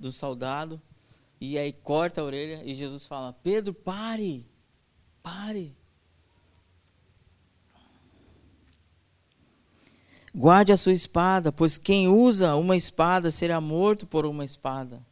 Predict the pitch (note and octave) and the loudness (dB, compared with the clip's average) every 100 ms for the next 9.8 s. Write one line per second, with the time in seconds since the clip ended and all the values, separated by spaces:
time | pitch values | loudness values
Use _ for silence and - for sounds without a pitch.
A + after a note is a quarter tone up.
0 | _ _ _ - D#3 - D#3+ D#3 D#3 - | _ _ _ -10 -8 -8 -10 -8 -10 -8
1 | D#3 F3 E3+ - D3+ E3 E3+ D#3 - D3+ | -6 -6 -8 -10 -10 -8 -8 -10 -14 -14
2 | D3 - C#3+ C#3+ _ C#3 C3+ C3+ B2+ A#2+ | -14 -14 -14 -16 _ -14 -10 -10 -12 -16
3 | A#2 _ _ _ _ _ _ _ _ _ | -20 _ _ _ _ _ _ _ _ _
4 | _ _ _ _ _ _ _ _ _ - | _ _ _ _ _ _ _ _ _ -16
5 | A#2 B2 - D3+ F3 C#3 - - A2+ C3+ | -10 -10 -4 0 0 0 -8 -10 -2 -2
6 | B2+ D3+ C#3+ C#3 D3 D3 - D#3 _ _ | -2 -6 -8 -10 -8 -8 -8 -10 _ _
7 | D3+ E3+ D#3 A#2+ A#2 _ _ _ _ _ | -4 -2 -6 -10 -16 _ _ _ _ _
8 | _ _ _ _ - B2 D#3 C#3+ D3+ D#3+ | _ _ _ _ -12 -10 -8 -4 -2 -2
9 | D3 C#3+ C3+ C#3+ C#3+ B2+ - | -4 -6 0 2 2 -2 -12